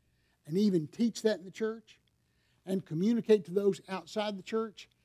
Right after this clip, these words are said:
And that's why people who look at the church oftentimes think,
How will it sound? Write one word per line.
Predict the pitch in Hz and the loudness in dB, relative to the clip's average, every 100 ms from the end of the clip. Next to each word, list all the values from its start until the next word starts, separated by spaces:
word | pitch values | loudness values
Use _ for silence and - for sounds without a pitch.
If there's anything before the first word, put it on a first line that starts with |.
| _ _ _ _ | _ _ _ _
And | 131 | -2
that's | 160 208 - | 2 2 2
why | 214 190 | -2 -2
people | - 208 175 | -2 -4 -2
who | 190 | 2
look | 185 185 | 4 4
at | 190 | 0
the | 156 | -2
church | 202 185 - | -2 -2 -2
oftentimes | 190 202 190 180 175 156 | -2 -2 -4 -8 -8 -8
think, | 185 175 | -10 -10